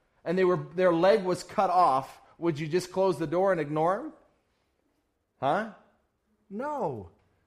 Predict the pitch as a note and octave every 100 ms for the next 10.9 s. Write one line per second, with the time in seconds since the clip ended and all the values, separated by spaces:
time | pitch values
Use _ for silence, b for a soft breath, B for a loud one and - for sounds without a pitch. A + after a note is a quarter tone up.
0 | _ _ _ _ - G#3+ A3 F#3+ - F#3+
1 | F#3+ A#3+ A3+ G3 G3 G3+ G3 D#3+ F4+ F#4+
2 | F#4+ D#3 C#3+ - E3 F3 G3+ E3+ E3+ A#3
3 | E4 D4 F#3 D3 - E3 C#3+ A#2 A2+ C3+
4 | F3+ E3 F#3 G#3 G3 E3 D3+ - G#3+ G#3
5 | G3 E3+ - D3+ E3 F#3+ F#3 D3+ C3 C3+
6 | D#3+ - _ _ _ _ _ _ _ _
7 | _ _ _ _ _ _ _ _ _ _
8 | _ _ _ - C#3+ F#3+ F#3 F#3+ F3 D#3+
9 | C#3+ E3 D3 D3 D#3+ E3 D3 C#3+ D#3+ D3
10 | - - D3 D#3+ F#3 E3 A#2+ G2+